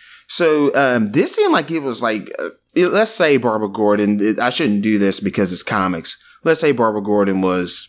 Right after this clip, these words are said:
Batgirl for seven years. This looks like it was, uh, a story from year three. And, um, I found it fascinating. I really liked the story. I like this whole thing of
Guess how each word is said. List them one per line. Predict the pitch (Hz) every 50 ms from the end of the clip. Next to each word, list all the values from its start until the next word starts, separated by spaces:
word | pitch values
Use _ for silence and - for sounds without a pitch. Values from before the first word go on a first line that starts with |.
| - 110
Batgirl | 113 110 107 101 95 110 110 98
for | - -
seven | - - - 131 113 104 110 107 101
years. | 107 113 123 131 139 143 147 143 139 - - - _ _ _ -
This | 131 160 220 233 -
looks | 233 214 202 214 -
like | 180 165 160 160 156 147 -
it | 147 147 127
was, | 127 139 135 131 131 135 127 120
uh, | 127 123 120 117 113 101
a | 95 110
story | - - 147 135 131 127 123
from | - - 127 110 107
year | 104 110 120 127 123 117 107
three. | 101 - 107 110 104 98 87 - - - - _ _
And, | 135 139 135 131 131 131 131 113
um, | 101 131 131 127 120 113 117 - -
I | 151 202
found | - 339 381 381 302
it | -
fascinating. | - 180 190 208 - - 156 139 131 120 123
I | 135
really | 151 165 180 175
liked | 151 143 151 147
the | 139
story. | - - 139 117 117
I | 120 127
like | 135 143 156
this | - 151 139
whole | - 139 131
thing | 123 127 127 120 113 104
of | 101 95 92 - -